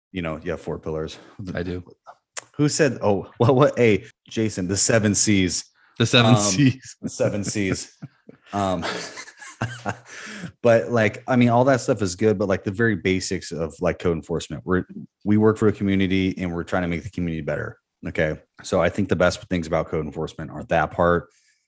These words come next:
Speaker 1: and, and the camaraderie amongst your team and the people and the people that you meet and the people that you work with.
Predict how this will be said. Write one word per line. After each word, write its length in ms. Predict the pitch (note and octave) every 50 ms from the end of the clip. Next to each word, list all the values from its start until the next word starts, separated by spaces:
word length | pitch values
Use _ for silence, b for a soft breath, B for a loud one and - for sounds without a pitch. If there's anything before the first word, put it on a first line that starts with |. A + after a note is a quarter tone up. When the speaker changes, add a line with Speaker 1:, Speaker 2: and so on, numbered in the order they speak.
| _ _
Speaker 1:
and, 220 | - A#2+ B2 B2 A#2+ B2
and 200 | C3+ C3 A#2 G2+
the 60 | F#2
camaraderie 680 | - - F2+ D#2+ D2+ D#2 D2 D2+ D#2 D#2+ D#2+ D#2+ E2 D#2+
amongst 600 | D#2+ E2 E2 E2 E2 E2 D2+ - - - - - - _ _ _ _ _ -
your 180 | F#2 F#2+ F#2
team 440 | F2+ - - F2 F2 F2 E2+ D#2+ D2+
and 100 | E2 D#2
the 60 | D#2 -
people 460 | - - F2+ D#2 - F2 E2+ E2 D#2+
and 120 | D#2+ D#2
the 60 | D#2 D2+
people 300 | - - F2 D#2+ E2+ E2+
that 160 | E2 D#2+ D#2+
you 80 | D#2+ D#2+
meet 280 | D#2+ D#2+ E2 D#2+ D2
and 100 | D2 D2+
the 60 | D#2
people 300 | D2+ - - E2 D#2 E2
that 160 | D2 D#2 D2 C#2
you 80 | C#2
work 280 | C2+ D2 D2+ C#2+ - -
with. 280 | D#2 - - - -